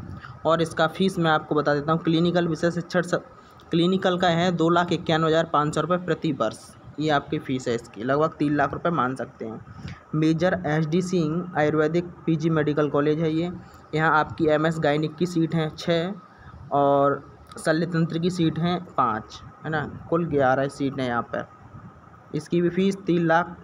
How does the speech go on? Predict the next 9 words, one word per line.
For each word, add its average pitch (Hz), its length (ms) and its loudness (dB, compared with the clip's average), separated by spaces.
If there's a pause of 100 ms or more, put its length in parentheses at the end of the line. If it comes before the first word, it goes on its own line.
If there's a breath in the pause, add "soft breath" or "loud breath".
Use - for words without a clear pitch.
(120)
बारह 156 240 2
हज़ार 165 200 4
नब्बे 151 420 0 (200)
नौ 151 160 2
सौ 156 140 2
रुपये 147 240 0
है 147 180 0
प्रति 139 280 -2
वर्ष। 110 300 -4